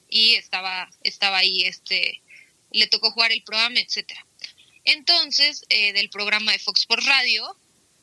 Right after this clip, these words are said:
nos piden que si, que si le podíamos decir que, que estuviera en un enlace con nosotros, bueno, con el programa y nosotros en la locación.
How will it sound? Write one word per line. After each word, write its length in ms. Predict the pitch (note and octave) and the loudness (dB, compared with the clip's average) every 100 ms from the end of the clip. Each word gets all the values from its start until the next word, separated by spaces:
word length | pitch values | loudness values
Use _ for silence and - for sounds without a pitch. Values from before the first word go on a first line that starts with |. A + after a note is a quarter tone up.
| _ - | _ -14
nos 220 | G3 - | -10 -4
piden 460 | - C4 A#3 A3 B3 | 2 4 4 2 -4
que 160 | G#3 | -6
si, 500 | - F#3+ F#3 F3 - - | -6 -6 -6 -6 -8 -6
que 100 | F#3 | -4
si 100 | F#3+ | -4
le 100 | F3+ | -4
podíamos 380 | F#3+ F#3+ G3+ G3 | 0 -2 -2 -2
decir 400 | G3 - G#3 G3 | 0 2 0 2
que, 420 | F#3+ F3 E3+ - - _ | 2 2 -4 -10 -12 _
que 80 | G3 | -2
estuviera 840 | G3+ G#3+ G3+ G#3 G#3 G3 F3+ F3 - - | 0 2 2 4 2 0 -4 -10 -16 -6
en 160 | G3+ | -6
un 140 | G#3 A3+ | -2 0
enlace 520 | C4+ D#4 - B3+ E4+ _ _ - _ _ _ - - | 2 2 2 0 0 _ _ -20 _ _ _ -20 -12
con 160 | G3+ | -8
nosotros, 500 | G#3 A3+ F4+ C4 - | 0 2 2 0 0
bueno, 180 | G#3 F#3+ E3+ | 0 -2 -4
con 120 | G3+ | -4
el 100 | G3+ | -4
programa 460 | G#3 A#3+ D#4+ D#4+ A#3+ | 0 0 2 4 4
y 220 | F#3 F3+ | 4 0
nosotros 520 | F#3 - A3 G#3 G3+ | -2 -2 0 -2 -2
en 100 | F#3+ | 0
la 80 | F3+ | 0
locación. 440 | F3 - - F3+ | -2 -2 -2 -2